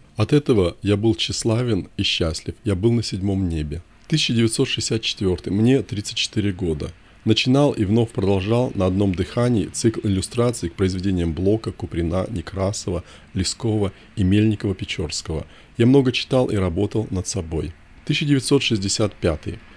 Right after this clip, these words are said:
Мне тридцать пять лет. Продолжал иллюстрировать начатую ещё в студенческие годы тему «Идиота» Фёдора Михайловича Достоевского. Бесконечное число набросков.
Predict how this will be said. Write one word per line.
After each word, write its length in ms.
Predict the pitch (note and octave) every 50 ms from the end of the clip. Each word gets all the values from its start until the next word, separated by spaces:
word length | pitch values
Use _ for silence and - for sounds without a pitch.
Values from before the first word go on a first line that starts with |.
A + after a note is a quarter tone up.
| - - -
Мне 280 | G#2 A2+ B2 C#3 C#3+
тридцать 340 | - - A2 G#2 - - -
пять 180 | - A2 G#2 -
лет. 280 | G2 E2 D#2+ D#2+ - - - - - _ _ _
Продолжал 540 | - A2+ A2+ A2+ A#2 A#2 A#2 C3 C3 B2 -
иллюстрировать 760 | A#2 A2+ A2 - - - B2 C3 C#3 B2+ G#2 F2+ E2 - -
начатую 500 | G2+ G2+ A2 A2+ A2 - - - G#2 F#2+
ещё 200 | F2+ - - -
в 60 | F#2 -
студенческие 600 | - G#2+ F2+ G2+ G#2 G2 - - - - F#2+ F2
годы 260 | G2 A#2 A#2+ G#2 F#2+
тему 500 | - - - G#2 F2+ F2 F2 E2+ E2 - - - - - -
«Идиота» 520 | G#2 F#2 E2+ F#2+ G2+ A2 B2+ B2 - G2+
Фёдора 320 | - - - G#2 G2 A2+ F#2+
Михайловича 400 | F#2 G2 - G#2 F#2+ G2 G2+ F2
Достоевского. 840 | E2 - - - F2+ F2 E2 D#2+ D2+ - - - - D#2+ D#2+ D#2+ - - - - - - - -
Бесконечное 600 | A2+ G#2 - - - A#2 B2+ C3 A#2 - B2+ A2+
число 300 | - - G#2+ - A#2 G#2+
набросков. 600 | G#2+ G#2+ G2 F2 F2 F2 F2 - - - - -